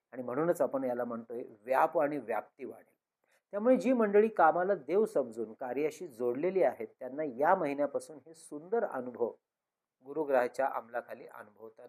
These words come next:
निश्चित येतील, तेव्हा अवश्य योग्य नियोजन करून चाला.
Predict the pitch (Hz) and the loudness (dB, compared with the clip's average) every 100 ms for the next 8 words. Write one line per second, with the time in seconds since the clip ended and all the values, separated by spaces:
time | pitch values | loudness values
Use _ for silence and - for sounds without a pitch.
0 | 117 127 - 202 - 98 - _ _ _ | -20 -20 -12 -10 -10 -18 -20 _ _ _
1 | _ _ - 180 156 185 185 202 147 147 | _ _ 4 8 10 10 8 4 6 4
2 | 135 160 139 139 131 131 131 123 117 110 | 2 -2 -2 -2 -4 -6 -10 -12 -10 -10
3 | 113 | -10